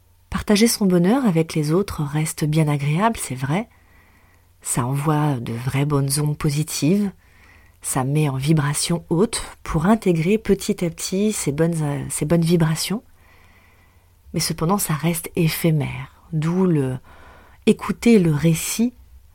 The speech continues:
est intéressant, mais effectivement, aller à sa rencontre,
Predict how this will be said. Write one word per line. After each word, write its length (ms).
est 160
intéressant, 640
mais 280
effectivement, 760
aller 280
à 120
sa 200
rencontre, 840